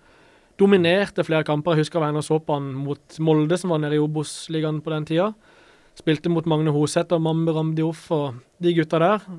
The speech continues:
Molde vant riktig nok den kampen, men han var desidert, eh, hjemmelagets beste.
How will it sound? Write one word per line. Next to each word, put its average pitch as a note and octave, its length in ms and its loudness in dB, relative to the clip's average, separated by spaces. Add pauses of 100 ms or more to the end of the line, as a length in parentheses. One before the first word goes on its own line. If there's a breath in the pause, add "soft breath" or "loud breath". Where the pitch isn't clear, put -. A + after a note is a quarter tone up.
(640 soft breath)
Molde D3+ 260 0
vant F3 220 0
riktig E3 180 -4
nok D#3+ 100 -4
den D#3+ 160 -2
kampen, F3 300 0
men E3+ 140 2
han D#3+ 160 2
var D3 220 0 (180)
desidert, E3+ 580 2
eh, E3 140 -4
hjemmelagets D#3 440 -2
beste. D3+ 320 -6